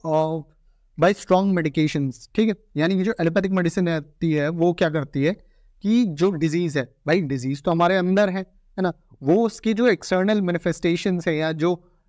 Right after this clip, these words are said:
डिजीज की वजह से जो हमारी वाइटल फोर्स डिरेंज हुई है, वो जो मैनिफेस्टेशंस है ना, शो कर रही है,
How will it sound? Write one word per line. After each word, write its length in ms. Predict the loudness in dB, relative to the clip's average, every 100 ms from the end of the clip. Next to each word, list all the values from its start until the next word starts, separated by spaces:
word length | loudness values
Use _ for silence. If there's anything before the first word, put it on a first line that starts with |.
| -8
डिजीज 460 | -4 -2 0 -2 -2
की 160 | -2
वजह 360 | 0 0 0 -2
से 340 | -2 -2 -2
जो 140 | -2 -2
हमारी 300 | 0 0 0
वाइटल 320 | 0 0 -2
फोर्स 320 | 0 -2 -2
डिरेंज 460 | -4 0 2 2 0
हुई 160 | -2 -2
है, 200 | -4 _ _ -6
वो 200 | 2 4
जो 120 | 4
मैनिफेस्टेशंस 800 | 0 -2 -2 -2 0 0 0 0 2
है 60 |
ना, 60 | 0
शो 220 | -2 -4
कर 180 | -2 -2
रही 240 | -2 -2
है, 180 | 0 -2